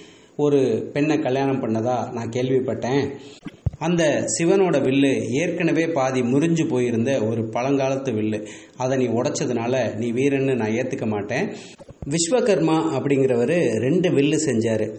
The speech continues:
அதுல ஒண்ணு சிவன் கிட்ட இருந்தது, ஒண்ணு வந்து திருமால் அப்படிங்கிற விஷ்ணு கிட்ட இருந்தது. சிவன் கிட்ட இருந்த அந்த ஒரு வில்லை தான் நீ இப்ப உடைச்சிருக்க. அது ஏற்கனவே சிவன் போர் செஞ்சதுல பாதி முறிஞ்சு போயிருந்த வில்லு,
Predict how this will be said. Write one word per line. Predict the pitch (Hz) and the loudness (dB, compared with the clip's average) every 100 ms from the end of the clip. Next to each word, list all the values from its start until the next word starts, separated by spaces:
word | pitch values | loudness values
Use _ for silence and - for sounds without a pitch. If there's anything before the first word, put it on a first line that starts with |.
| - | -8
அதுல | 123 151 135 | -4 0 0
ஒண்ணு | 117 127 135 127 104 | 2 2 2 2 0
சிவன் | - - 131 156 147 | -2 0 2 2 0
கிட்ட | 131 113 | 0 0
இருந்தது, | 110 110 107 127 202 - - | 2 2 0 0 -2 -4 -6
ஒண்ணு | 120 139 | 0 2
வந்து | 131 120 123 110 - - - | 2 2 2 0 -2 -8 -4
திருமால் | 143 143 139 135 117 | 0 4 4 4 0
அப்படிங்கிற | 123 113 110 110 135 120 104 | -4 -2 0 2 0 -2 -4
விஷ்ணு | 120 - 143 | -6 -2 -2
கிட்ட | 110 127 | 0 0
இருந்தது. | 123 107 107 104 101 - - - - | 0 0 0 -2 -4 -8 -18 -20 -18
சிவன் | - - 185 240 233 | -10 -2 0 2 2
கிட்ட | 202 170 156 | 0 0 0
இருந்த | 147 143 135 127 117 | 2 4 4 2 0
அந்த | 120 139 143 135 | 0 2 4 2
ஒரு | 131 127 117 113 - 127 | 2 2 0 -2 -6 -4
வில்லை | 139 143 135 | 0 2 2
தான் | 147 190 120 | 0 0 2
நீ | 123 135 | 2 2
இப்ப | 127 113 127 | 2 0 0
உடைச்சிருக்க. | 139 135 110 110 - - | -2 -4 -4 -4 -6 -6
அது | 127 135 | -4 0
ஏற்கனவே | 143 165 160 143 139 139 - | 2 0 0 2 2 2 0
சிவன் | - - 143 151 139 | -4 -2 0 2 2
போர் | 131 143 - 131 | 2 0 0 -2
செஞ்சதுல | 117 113 123 135 98 - - - _ - | 0 0 0 0 -2 -6 -8 -8 _ -4
பாதி | 131 151 165 | 0 0 2
முறிஞ்சு | 139 131 151 165 156 | 2 4 4 2 2
போயிருந்த | 131 123 117 117 | 2 2 2 0
வில்லு, | 113 117 120 165 | 0 0 0 0